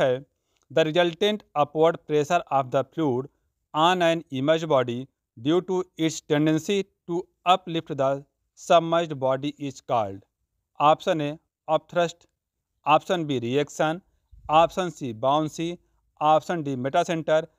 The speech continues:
ऑप्शन ए, center of pressure। So फ्रेंड्स, ऑप्शन नंबर सी करेक्ट है, बाउंसी। क्या है फ्रेंड्स?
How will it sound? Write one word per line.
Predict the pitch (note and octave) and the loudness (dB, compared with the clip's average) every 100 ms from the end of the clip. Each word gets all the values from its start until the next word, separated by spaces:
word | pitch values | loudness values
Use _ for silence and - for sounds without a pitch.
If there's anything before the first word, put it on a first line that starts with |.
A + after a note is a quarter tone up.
| _ _ - | _ _ -2
ऑप्शन | D#3+ D#3+ - D3+ | 0 0 0 -2
ए, | C3+ | -2
center | - D3+ C#3+ C3 | -4 -6 -2 0
of | B2+ _ C#3 | 0 _ -6
pressure। | A#2 - F#2 F#2 _ _ _ _ _ - | -6 -4 -8 -8 _ _ _ _ _ 2
So | E3+ | 4
फ्रेंड्स, | F3 E3 E3+ F3 _ _ _ - | 4 0 0 -6 _ _ _ -2
ऑप्शन | D#3+ E3 G3+ F3+ | 2 2 2 -2
नंबर | D#3 D3 D3 _ _ | 0 0 -2 _ _
सी | - - G3 | -14 -10 -4
करेक्ट | E3 D3+ C3 | -2 -2 -2
है, | C#3 C#3+ - _ _ | -4 -4 -10 _ _
बाउंसी। | B2 C#3+ D#3 D3+ - A#2+ G#2 _ _ _ _ _ _ _ _ _ - | 0 4 4 2 -4 -6 -8 _ _ _ _ _ _ _ _ _ 2
क्या | D3+ | 4
है | D#3+ | 4
फ्रेंड्स? | F3+ G3+ A#3 | 2 -4 -6